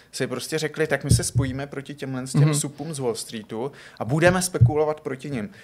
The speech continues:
Speaker 1: Wall, sup, sup z Wall Streetu prostě spekuluje na pokles a my budeme spekulovat na růst. Protože když se nám to podaří,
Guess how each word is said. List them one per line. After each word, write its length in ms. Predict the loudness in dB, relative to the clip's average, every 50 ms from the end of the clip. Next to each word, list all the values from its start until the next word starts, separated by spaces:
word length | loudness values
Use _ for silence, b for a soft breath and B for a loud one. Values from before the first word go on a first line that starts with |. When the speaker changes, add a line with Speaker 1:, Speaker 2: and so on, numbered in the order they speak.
| B B
Speaker 1:
Wall, 220 | 2 4 6 6 6
sup, 500 | 4 0 -4 -2 -2 -2 -2 -4 -8 -14 -16 -16 _ -12 -6
sup 200 | -4 -4 -2 -2
z 60 | 2
Wall 140 | 4 4 4
Streetu 360 | 4 0 -6 -8 -8 -8 -10
prostě 280 | -8 -8 -8 -4 -4 -4
spekuluje 580 | -2 0 0 2 2 2 4 4 4 4 4 0 -6 -18 _ _ -2
na 80 | -2
pokles 580 | 0 0 -4 -4 0 0 2 2 0 -2 -6 B B B B B B
a 60 | -2
my 140 | 0 2 2
budeme 280 | 2 2 2 0 0
spekulovat 580 | 0 -2 -4 -6 -2 -2 0 0 0 0 -2 -2
na 100 | -2 -2
růst. 300 | -2 -2 -6 -8 -10 B B B B B
Protože 340 | -6 -4 -2 0 0 0 0
když 180 | 0 0 -2 -2
se 140 | 0 0 0
nám 160 | 0 -2 -2
to 120 | -2 -4
podaří, 720 | -2 0 0 4 4 4 4 4 0 -4 -4 -4 -4 -6